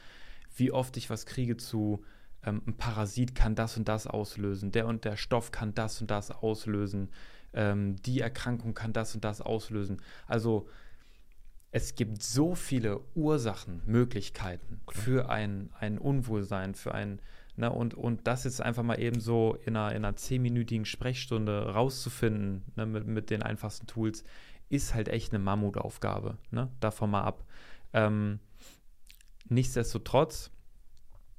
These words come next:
Speaker 1: habe ich vergessen, was ich sagen wollte.
Speaker 2: Nein, aber, aber ich bin, ich bin ja ganz bei dir. Also man kann den Ärzten da auch keinen riesigen Vorwurf machen. Das Einzige, was ich halt mich manchmal so frage, wenn es halt, äh,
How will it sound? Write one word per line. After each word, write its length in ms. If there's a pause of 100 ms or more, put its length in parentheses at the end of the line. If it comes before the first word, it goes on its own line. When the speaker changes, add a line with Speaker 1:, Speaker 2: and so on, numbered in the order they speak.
(760)
Speaker 1:
habe 140
ich 100
vergessen, 680
was 200
ich 100
sagen 320
wollte. 260 (720)
Speaker 2:
Nein, 200
aber, 180
aber 120
ich 120
bin, 120
ich 80
bin 80
ja 80
ganz 160
bei 140
dir. 180
Also 180 (100)
man 220
kann 140
den 100
Ärzten 280
da 80
auch 240
keinen 400 (100)
riesigen 340
Vorwurf 400
machen. 440 (100)
Das 140
Einzige, 340
was 120
ich 120
halt 240 (500)
mich 140
manchmal 260
so 80
frage, 320
wenn 140
es 120
halt, 320
äh, 480